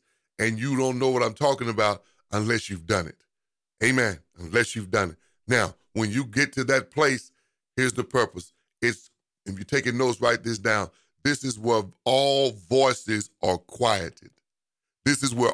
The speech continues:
all voices are quieted. Amen. How, what kind of voices? Number one, your own voice. This is where, amen, you learn to silence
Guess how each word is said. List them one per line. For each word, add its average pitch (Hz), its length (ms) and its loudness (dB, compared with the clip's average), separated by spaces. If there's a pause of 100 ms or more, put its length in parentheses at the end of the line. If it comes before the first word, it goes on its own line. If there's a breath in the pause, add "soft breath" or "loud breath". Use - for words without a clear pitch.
(140)
all 147 480 4
voices 107 840 0 (120)
are 95 200 0
quieted. 92 680 -2 (680)
Amen. 113 460 0 (280)
How, - 160 -4
what 127 340 -2
kind 135 260 0
of 110 80 -4
voices? 95 460 -2 (280)
Number 131 220 2
one, 131 440 0 (100)
your 123 160 4
own 127 400 2
voice. 92 480 -4 (560)
This 131 180 0
is 127 120 -4
where, 120 440 2
amen, 123 320 0
you 131 140 0
learn 123 260 0
to 107 120 -6
silence 139 840 0